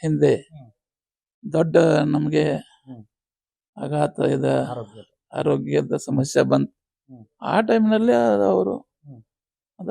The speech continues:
Speaker 1: ಪುನರ್ಜೀವನ ಕೊಟ್ಟಿದ್ರು ನಮ್ಗೆ.
Speaker 2: ಓಕೆ. ಒಟ್ಟಾರೆ ನಿಮ್ಮ ಒಂದು
Speaker 1: ಹೌದು.
Speaker 2: ಇದಕ್ಕೆ ಮತ್ತೆ ಪುನರ್ಜೀವನ ಕೊಟ್ಟು ನಿಮ್ ಧರ್ಮ ಪತ್ನಿ.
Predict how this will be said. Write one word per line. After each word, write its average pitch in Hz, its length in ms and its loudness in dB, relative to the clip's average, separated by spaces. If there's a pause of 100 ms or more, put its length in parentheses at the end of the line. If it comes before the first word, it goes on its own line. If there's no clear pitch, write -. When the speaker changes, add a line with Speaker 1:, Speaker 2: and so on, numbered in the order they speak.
(320)
Speaker 1:
ಪುನರ್ಜೀವನ 170 540 -2
ಕೊಟ್ಟಿದ್ರು 151 380 -6
ನಮ್ಗೆ. - 420 -18
Speaker 2:
ಓಕೆ. 113 200 -20
ಒಟ್ಟಾರೆ - 760 -20
ನಿಮ್ಮ 139 320 -12
ಒಂದು 147 360 -8
Speaker 1:
ಹೌದು. 160 120 -6
Speaker 2:
ಇದಕ್ಕೆ 156 220 -2
ಮತ್ತೆ 156 300 -2
ಪುನರ್ಜೀವನ 156 520 -8
ಕೊಟ್ಟು 156 240 -12
ನಿಮ್ 160 160 -14
ಧರ್ಮ 135 200 -6
ಪತ್ನಿ. - 440 -12